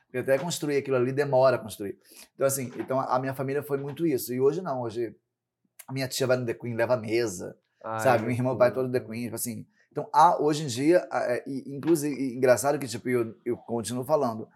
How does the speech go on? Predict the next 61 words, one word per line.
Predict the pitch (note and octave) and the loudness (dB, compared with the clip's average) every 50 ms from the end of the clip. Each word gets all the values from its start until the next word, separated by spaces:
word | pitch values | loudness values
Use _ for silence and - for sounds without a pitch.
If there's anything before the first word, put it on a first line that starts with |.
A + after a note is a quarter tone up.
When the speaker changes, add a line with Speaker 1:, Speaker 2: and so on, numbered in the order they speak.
| _ _ _ _ | _ _ _ _
Speaker 1:
eu | - A#2 A#2 | -4 -2 -2
nunca | B2+ - D#3+ D#3+ | 0 -2 -2 -2
falei | D3 D3+ C#3+ | -2 -2 -2
pra | B2+ C#3 | -2 -4
minha | C3+ | -4
família, | A#2 C#3 B2+ A#2+ A2+ A2 G#2+ | -4 -4 -2 -2 -4 -4 -4
"Sou | - - - B2 A#2+ B2+ | -4 -2 0 0 0 0
gay." | C3 A#2 A2 G#2 G#2 G#2+ A2 - - _ _ _ _ _ _ _ _ _ _ _ _ _ _ - | 0 0 -2 -2 -2 -6 -8 -12 -20 _ _ _ _ _ _ _ _ _ _ _ _ _ _ -16
Entende? | D#3 D3+ - F#3 F#3 D#3 B2 A#2 A#2+ | -12 -8 -8 -6 -4 -4 -4 -6 -8
Porque | - - - D3 | -10 -8 -6 -4
não | D3 D3 C#3+ | -4 -4 -4
precisa. | D#3 D#3 C3+ - - C#3 C3+ C3+ A#2 G#2+ G#2+ G2+ F#2 - _ _ _ _ _ _ _ | -4 -4 -4 -2 -2 -2 -4 -4 -4 -4 -6 -6 -8 -10 _ _ _ _ _ _ _
As | - A#2 | -12 -8
pessoas | - C3 C3 B2 | -6 -4 -4 -4
têm | - - C3 | -6 -6 -4
que | D3 | -2
amar | C#3 C3 C3 C#3 D#3 C#3+ | 0 2 2 2 2 2
a | B2+ | -2
pessoa | B2 C#3+ C3 D3+ C#3+ | -4 -6 -6 -8 -8
que | C#3+ | -6
você | C#3 D3 - - F#3+ | -4 -2 -2 -2 0
é, | F#3+ E3 D3+ D3 - - | 0 -2 -2 -4 -6 -6
não | B2+ C3+ C#3+ - | -4 -4 -4 -4
o | |
que | A2+ A2+ | -4 -4
você | A2+ A#2+ A2+ - B2 | -2 -2 -2 -2 -4
faz | A#2 A#2 A2+ B2+ B2+ B2+ A2+ | -4 -2 2 2 2 2 2
Speaker 2:
Exatamente. | |
Speaker 1:
ou | B2+ B2+ | -2 -6
deixa | A#2+ G2 A#2 A2+ | -6 -6 -10 -12
de | - - | -8 -6
fazer, | A#2 A#2 G#2 - G#2 F#2+ | -4 -4 -4 -4 -6 -8
entendeu? | E2+ G2+ G#2+ B2+ C#3+ - _ _ _ _ _ _ | -6 -6 -6 -8 -8 -10 _ _ _ _ _ _
Então, | - C#3+ | -4 -2
assim, | C#3+ - D3 C#3+ | -2 0 0 0
ó, | C#3 B2+ | 0 -2
eu | A#2 - | 0 0
tenho, | D3 C#3+ | -2 -2
eu | C#3+ C3+ | -2 -2
tenho, | C#3+ D3 C#3+ C3 - | -4 -4 -4 -4 -2
eu | C#3 C3 B2+ | -2 -2 -2
tenho | C3+ C#3 C3+ | -2 -2 -2
gratidão | C#3 C#3+ C#3 - - D3 C#3 C3+ - - - - - _ _ _ | -2 -2 -2 -2 0 2 2 2 2 -2 -8 -16 -20 _ _ _
pra | - C#3 | -8 -4
minha | C3+ C3+ B2+ | -4 -2 -2
família | C3+ C3+ C#3 C#3 C3+ B2+ - - - - | -2 -2 -2 0 0 0 0 -2 -6 -6
gostar | - C3 C3 B2+ - - D3 D#3+ D#3+ | -2 -2 -2 0 0 2 2 2 2
do, | D3 - | 2 0
amar | C3+ C#3 C3 C3+ C#3+ D3+ D3 | 0 0 2 2 2 2 2
o | |
Rogério, | B2+ C#3 B2 A2+ B2 B2+ C3 C3 B2+ - | 2 2 2 2 2 0 0 0 -4 -6
gostar | B2+ C3 B2 - C#3+ C#3 | -6 -6 -4 -2 -2 -2
da | C#3 C3 | -2 -2
Samara, | C#3 C3+ A#2 B2 B2 B2+ B2+ B2 | -4 -4 -2 0 0 0 0 -2
indicar | B2 F#2+ A2 - C3 C3 B2+ | -4 -6 -6 -2 2 2 4
a | B2 | 4
Samara, | - B2+ A#2+ A#2+ A#2 A#2 A#2 | 2 0 0 0 0 0 0
assim, | A2+ G#2 A2+ A#2+ A2+ G#2+ A2+ | -2 -6 -8 -8 -6 -2 -2
eu | A#2 | 0
acho | A#2 A2+ - | 0 0 -2
que, | - - C3+ B2+ - | -4 -4 -4 -6 -6